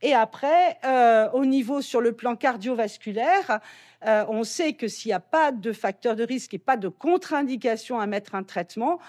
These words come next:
de donner un traitement protège nos artères et protège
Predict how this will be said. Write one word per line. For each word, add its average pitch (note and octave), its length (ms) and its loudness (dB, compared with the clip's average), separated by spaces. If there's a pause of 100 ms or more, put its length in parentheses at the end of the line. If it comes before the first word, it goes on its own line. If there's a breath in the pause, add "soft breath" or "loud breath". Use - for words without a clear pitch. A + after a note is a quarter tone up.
(200 loud breath)
de A3 180 2
donner D4+ 640 2
un A3+ 140 2
traitement G#3+ 480 -4
protège E4 800 0
nos G#3+ 260 0
artères G#3 440 -2 (340 loud breath)
et C#4 140 0
protège B3 800 -2